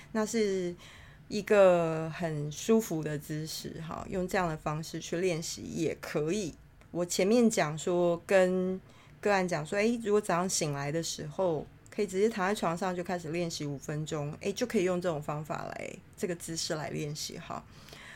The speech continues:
好，这是第一步，所以我们先把姿势给摆放好，把身体摆放好。好，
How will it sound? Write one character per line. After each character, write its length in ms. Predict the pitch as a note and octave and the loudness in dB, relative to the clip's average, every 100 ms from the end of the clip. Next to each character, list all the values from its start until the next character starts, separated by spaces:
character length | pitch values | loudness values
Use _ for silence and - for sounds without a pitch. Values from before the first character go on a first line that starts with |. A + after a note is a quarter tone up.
| - - | -20 -12
好， 320 | - C3 A#3 - - - - | -6 -6 -6 -12 -20 -16 -4
这 100 | A3 | -2
是 120 | A3+ | 0
第 180 | A#3 B3 | 0 0
一 60 | |
步， 320 | A#3 A#3+ E3+ F#3 | 4 4 4 0
所 160 | - | -2
以 40 | F#3 | 0
我 40 | |
们 120 | D#3+ | 0
先 180 | E3 F#3+ | 0 0
把 180 | F#3+ C#3+ | 0 -2
姿 300 | - - G#3+ | -4 -2 0
势 440 | G#3+ - A#3 E3 - - - - - | 2 2 2 0 -2 -16 -20 -20 -2
给 280 | - - - - - - - - | 0 0 -4 -20 -20 -20 -20 -6
摆 120 | - - | -2 0
放 240 | B3 F3+ | 0 -2
好， 240 | - - - - | -4 -12 -14 -10
把 120 | - D#3 | -6 -4
身 200 | A3 A3+ | 0 0
体 100 | F3 | -2
摆 140 | - | -4
放 200 | - E3 | -4 -6
好。 180 | - - - | -6 -16 -16
好， 160 | - - | -12 -12